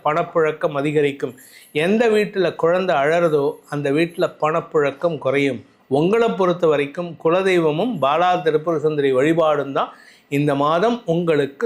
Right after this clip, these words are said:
துணை இருந்து வழிநடத்தும். உங்கள் ராசிக்கு உண்டான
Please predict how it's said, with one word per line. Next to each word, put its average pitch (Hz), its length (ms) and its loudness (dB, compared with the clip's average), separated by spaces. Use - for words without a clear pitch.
துணை 180 340 0
இருந்து 170 480 0
வழிநடத்தும். 147 600 -2
உங்கள் 208 440 2
ராசிக்கு 190 600 -2
உண்டான 175 340 0